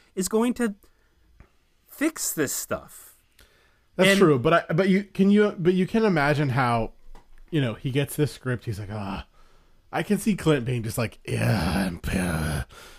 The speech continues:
Speaker 2: I don't wanna do rewrites," and he just wants to go, go, go, go, go, right? And you get the script and you're like, "You know what? This is pretty tight. Like,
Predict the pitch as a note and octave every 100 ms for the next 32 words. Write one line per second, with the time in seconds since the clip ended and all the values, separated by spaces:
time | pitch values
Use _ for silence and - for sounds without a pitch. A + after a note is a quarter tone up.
0 | - - - F#2 F2+ E2+ - - F#2 E2
1 | F2 D#2 F2+ E2+ - F#2+ - C#3 D3 E3+
2 | D#3+ - A#2 - C3 C3 B2 A#2 A2+ A2+
3 | G#2 G#2+ F#2+ G2+ E2+ F2+ A2 - - _
4 | _ _ D3+ D#3+ D#3+ D#3 - _ _ _
5 | F3 D#3+ G3 F3 G3 E3+ F3 D#3 - G#3+
6 | A3 G3+ F#3+ G3 - F#3+ F#3 - D3+ E2
7 | - A2 G2+ -